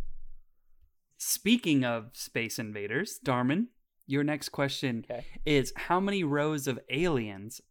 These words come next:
Speaker 1: appear in a wave of Space Invaders?
Speaker 2: Oh, God. Um,
Speaker 1: Rows, x-axis, horizontal lines.
Speaker 2: Wait, rows, not columns.
Speaker 1: Rows, yeah.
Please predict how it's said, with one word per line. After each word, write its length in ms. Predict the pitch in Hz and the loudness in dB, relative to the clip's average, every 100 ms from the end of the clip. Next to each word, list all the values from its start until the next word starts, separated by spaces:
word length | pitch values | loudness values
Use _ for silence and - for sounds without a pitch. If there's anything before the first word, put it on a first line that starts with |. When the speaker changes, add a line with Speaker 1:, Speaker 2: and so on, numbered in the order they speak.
| _ | _
Speaker 1:
appear 460 | 127 - 160 151 143 | -10 -8 -4 -2 -2
in 240 | - 156 | -2 0
a 120 | 147 | 0
wave 540 | 135 180 151 120 113 - | 0 2 2 0 -2 -6
of 200 | 123 113 | -6 -6
Space 480 | - - 135 139 139 | -12 -6 -2 -2 -2
Invaders? 760 | 104 101 90 82 85 117 - _ _ _ _ _ _ _ _ _ - | -8 -8 -10 -12 -14 -16 -20 _ _ _ _ _ _ _ _ _ -10
Speaker 2:
Oh, 340 | 175 131 120 - - | -6 -6 -8 -20 -16
God. 360 | 139 127 110 _ _ 139 | -12 -12 -16 _ _ -2
Um, 540 | 147 147 139 135 127 _ _ _ _ - | 2 6 4 2 -10 _ _ _ _ -12
Speaker 1:
Rows, 720 | 120 135 131 113 104 - - - | 0 2 4 2 -4 -10 -12 -8
x-axis, 920 | 131 135 - 101 - - - - - _ _ _ _ _ _ _ - | -6 -4 -6 -8 -8 -12 -12 -12 -14 _ _ _ _ _ _ _ -4
horizontal 600 | 139 123 120 113 113 104 | -2 -2 -2 -4 -6 -10
lines. 440 | - 143 135 - - - _ _ _ _ _ _ _ _ - - _ _ _ _ _ _ _ | -12 -16 -18 -18 -20 -20 _ _ _ _ _ _ _ _ -20 -20 _ _ _ _ _ _ _
Speaker 2:
Wait, 240 | 160 170 104 | -2 0 -2
rows, 520 | 123 131 139 160 160 | -2 4 4 4 0
not 260 | 170 147 - | 0 0 -2
columns. 320 | - 123 113 | -6 -4 2
Speaker 1:
Rows, 520 | 131 120 107 110 - | 2 4 0 -6 -6
yeah. 220 | 123 101 | -6 -6